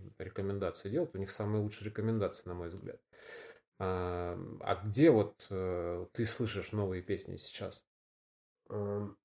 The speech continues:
Speaker 2: э, у меня, у меня же приложение Яндекс.Музыки, и я слушал новые песни в "Моя волна". И иногда,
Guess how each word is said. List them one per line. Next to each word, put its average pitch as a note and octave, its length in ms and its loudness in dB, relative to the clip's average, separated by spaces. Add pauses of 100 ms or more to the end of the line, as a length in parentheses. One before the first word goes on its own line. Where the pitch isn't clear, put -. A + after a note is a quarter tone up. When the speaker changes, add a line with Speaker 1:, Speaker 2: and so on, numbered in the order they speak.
(360)
Speaker 2:
э, B2+ 160 0
у A2 140 -2
меня, C3+ 720 2
у B2 60 -2
меня C3 180 4
же B2 100 -8
приложение C3 460 6
Яндекс.Музыки, A#2+ 880 0 (120)
и B2+ 80 -2
я C#3 180 2
слушал C3+ 440 0
новые B2 360 2
песни A#2 480 0
в G#2+ 320 -10
"Моя A#2+ 400 4
волна". A2 600 2 (1120)
И B2+ 800 4 (140)
иногда, B2+ 220 2